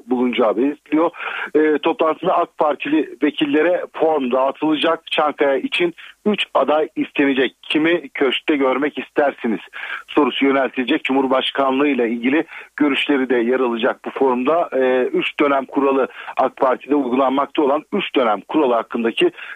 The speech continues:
görüşleri de sorulacak. Ee, ak Partili milletvekillerine. Ee, köşk seçimleriyle ilgili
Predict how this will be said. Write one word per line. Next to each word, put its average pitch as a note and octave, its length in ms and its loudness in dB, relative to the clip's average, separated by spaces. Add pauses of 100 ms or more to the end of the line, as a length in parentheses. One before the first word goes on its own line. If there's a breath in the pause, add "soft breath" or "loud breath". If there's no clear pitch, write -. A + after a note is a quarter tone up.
(120 loud breath)
görüşleri C3 500 0
de B2 100 0
sorulacak. B2+ 640 0 (120)
Ee, B2 400 0
ak C3+ 260 -2
Partili C3 520 0 (140)
milletvekillerine. C#3 880 0 (440 loud breath)
Ee, G3 220 4
köşk G#3+ 320 0
seçimleriyle G3 600 2
ilgili F3 460 0